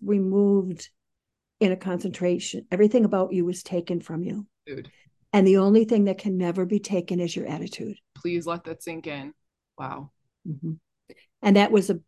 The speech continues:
Speaker 1: determinant if you survive or not survive. And even if you have the right attitude, it doesn't guarantee you would survive.
Speaker 2: Mm.
Speaker 1: But it, but it, it's the one, it's an edge that can give you
Speaker 2: You know, our first, I think, session, you talked about a calm, safe,
Speaker 1: safe place.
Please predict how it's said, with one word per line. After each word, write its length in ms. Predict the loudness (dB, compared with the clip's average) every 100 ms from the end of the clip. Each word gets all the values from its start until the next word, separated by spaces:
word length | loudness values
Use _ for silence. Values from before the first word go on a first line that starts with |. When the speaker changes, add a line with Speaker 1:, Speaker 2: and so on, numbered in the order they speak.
| _
Speaker 1:
determinant 580 | -4 -2 -2 -2 0 -2
if 140 | -4 -6
you 60 |
survive 420 | -8 -6 -6 -6
or 40 | -4
not 240 | -6 -8
survive. 260 | -8 -8 -8 -14 -20 -4
And 140 | 6 6
even 200 | 8 6
if 120 | 6
you 80 | 4
have 140 | 4
the 100 | 0
right 240 | -2 -2 -2
attitude, 480 | 0 0 0 0
it 100 | 0
doesn't 300 | -2 -4 -4
guarantee 460 | -4 -6 -6 -4 -2
you 120 | -2
would 240 | 0 -2 0
survive. 580 | -4 -4 -8 -10 -14 _ -16
Speaker 2:
Mm. 160 | -14 -14 -18 _
Speaker 1:
But 160 | 6 6
it, 180 | 4
but 140 | 4 4
it, 140 | 2 -2 0 2
it's 220 | 2 2
the 100 | 0
one, 280 | 0 -2 -4
it's 220 | -4 0 -2
an 140 | -2
edge 460 | 0 0 -2 -10 -4
that 240 | -4 -4
can 140 | -4 -2
give 220 | -2 0
you 260 | -2 -2 -8 _ -8
Speaker 2:
You 100 | -6
know, 420 | -4 -6 -10 -16 -6
our 160 | -4 -4
first, 420 | -6 -6 -10 -10
I 80 | -6
think, 200 | -4 -6
session, 680 | -6 -6 -6 -8 -8 -8 -12 _
you 160 | -6 -6
talked 280 | -6 -10 -12
about 160 | -14
a 60 | -12
calm, 420 | -10 -10 -10 -12 _ _
safe, 200 | -12 -2
Speaker 1:
safe 180 | 0 0
place. 420 | -2 -4 -8 -20